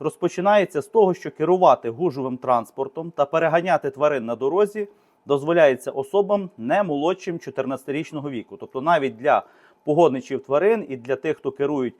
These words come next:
е, гужовим транспортом. До речі, тут хотів би більш детальніше зупинитися, щ-, бо деколи водії або учні не розуміють, що таке гужовий транспорт. Тобто це або вози, або сані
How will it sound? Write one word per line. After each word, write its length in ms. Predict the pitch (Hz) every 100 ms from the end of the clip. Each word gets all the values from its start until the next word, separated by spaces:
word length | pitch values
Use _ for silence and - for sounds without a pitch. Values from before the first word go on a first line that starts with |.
| _ _ _ -
е, 180 | 123 117
гужовим 460 | 143 160 147 139
транспортом. 640 | 147 190 220 - 165 131 120
До 80 | 147
речі, 240 | 139 147
тут 140 | 151
хотів 280 | - 143 147
би 120 | 127
більш 240 | 123 135 117
детальніше 560 | 139 143 131 120 139
зупинитися, 680 | 117 123 156 208 220 - 135
щ-, 120 | -
бо 320 | 123 135 131 120
деколи 380 | 156 165 143 131
водії 440 | 135 120 131 175
або 180 | 135 135
учні 280 | 165 - 139
не 120 | 127
розуміють, 400 | 113 131 151 131
що 180 | - 160
таке 240 | 139 139
гужовий 380 | 127 131 139 139
транспорт. 540 | 127 101 82 - - _ _ _ _ _ _
Тобто 220 | - -
це 140 | 131 185
або 260 | 165 151
вози, 400 | 156 156 226 262 - _ _ _
або 240 | 143 143
сані 460 | 147 190 208 208 196